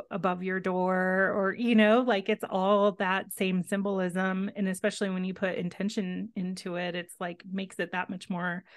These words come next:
powerful. But, um, I can't even imagine, like, you're gonna go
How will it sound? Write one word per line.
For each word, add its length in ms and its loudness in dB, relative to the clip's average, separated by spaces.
powerful. 680 2
But, 340 2
um, 420 -2
I 80 0
can't 260 4
even 180 4
imagine, 500 0
like, 480 -6
you're 300 4
gonna 200 6
go 800 2